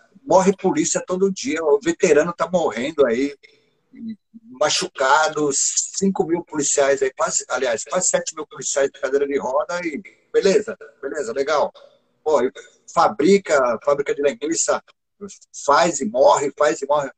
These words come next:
Pô, se liga, meu, eu não entrei na, eu não, quando entrei na polícia não era assim, meu. O, o, o número tão grande de, de, de policiais vítimas da violência, né?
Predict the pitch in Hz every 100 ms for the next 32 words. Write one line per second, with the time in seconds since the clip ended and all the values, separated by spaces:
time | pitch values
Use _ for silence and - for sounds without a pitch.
0 | - _ _ 185 151 107 - 160 - 196
1 | 226 208 160 180 180 226 220 190 185 196
2 | 196 190 185 - 170 - 185 220 294 -
3 | 277 202 139 - - _ _ _ _ _
4 | - 117 110 117 101 - 135 151 170 170
5 | - 202 233 202 160 202 185 - - -
6 | 156 139 135 135 - 135 - 139 160 -
7 | - 190 - 165 147 143 143 135 110 120
8 | - 110 123